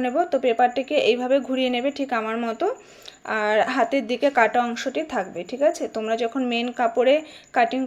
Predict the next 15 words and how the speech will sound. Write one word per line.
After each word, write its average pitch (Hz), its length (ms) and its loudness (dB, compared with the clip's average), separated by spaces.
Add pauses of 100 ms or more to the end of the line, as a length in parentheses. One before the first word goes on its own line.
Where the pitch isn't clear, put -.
করবে 262 220 0 (160)
তখন 277 260 -4 (180)
দু 247 60 -2 (100)
ভাঁজে 240 320 -2
কাপড়টা 247 420 0
থাকবে 254 260 -2 (160)
আর 214 80 -4 (120)
কাটা 214 280 -2
অংশটা 254 400 -2
হাতের 214 320 -4
দিকে 208 240 -2
রাখবে। 180 280 -8 (500)
তো 226 80 0 (340)
সামনের 240 400 -2
দিক 262 100 -2